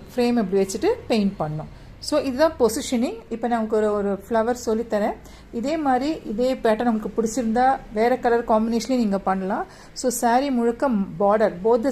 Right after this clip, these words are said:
sides நீங்க போடலாம். அதே மாதிரி பல்லு சைட்லேயும் ஒரு கொஞ்சமா போட்டுட்டு, பாக்கி ஏரியால ஏதாவது பெரிய மோட்டிஃபோ, இதே ஃப்ளவர்ஸ் இன்னும் கொஞ்சம் பெரிய பெரிய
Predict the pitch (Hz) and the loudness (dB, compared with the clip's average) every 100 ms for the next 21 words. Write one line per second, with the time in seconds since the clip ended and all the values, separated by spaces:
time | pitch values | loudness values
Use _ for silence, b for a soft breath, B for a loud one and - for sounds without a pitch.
0 | 262 254 254 254 226 196 190 196 196 214 | 0 0 0 -2 -4 -2 0 0 0 -2
1 | 185 220 226 247 254 262 240 214 247 277 | -2 0 0 0 0 0 2 2 0 0
2 | 247 226 247 311 208 208 202 220 220 240 | 0 0 -2 -4 -2 -2 -2 0 0 0
3 | 247 240 214 208 330 440 B B B B | 0 2 -2 -2 -4 -6 B B B B
4 | 208 262 294 320 247 240 247 240 233 226 | 2 2 2 2 2 2 0 0 0 2
5 | 220 247 233 208 208 214 214 208 214 214 | 0 2 0 0 -2 -4 0 0 0 0
6 | 220 262 262 220 208 214 226 233 247 214 | 2 2 2 2 2 2 0 0 -2 -2
7 | 214 214 233 233 202 | 0 0 2 2 2